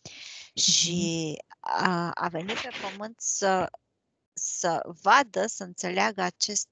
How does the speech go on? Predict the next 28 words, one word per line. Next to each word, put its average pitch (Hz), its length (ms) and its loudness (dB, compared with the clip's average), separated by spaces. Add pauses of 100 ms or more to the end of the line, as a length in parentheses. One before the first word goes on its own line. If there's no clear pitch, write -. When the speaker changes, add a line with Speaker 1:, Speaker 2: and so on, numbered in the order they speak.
(100)
Speaker 2:
uh, 170 760 -6
dezechilibru 165 1080 -8
care 151 300 -6
a, 151 260 -6 (480)
începea. - 920 2 (720)
Speaker 1:
Mhm. 151 300 -8
Speaker 2:
Începea 185 640 0
să, 165 500 -6
să - 240 -10
Speaker 1:
I-a 262 140 12
Speaker 2:
s- 262 40 4
Speaker 1:
atras 269 300 4
atenția, 214 720 2
adică. - 180 -16
Speaker 2:
Da, 165 180 4 (560)
da, 185 260 -4
și - 180 -4
a 240 60 0
vrut 247 160 -6
să - 140 -8
înțeleagă 160 560 -8
și - 160 -2
astfel 196 300 -4
și-a 185 160 -4
trimis 185 460 -8
un 165 100 -14
fragment 196 580 -8
apoi 233 400 -4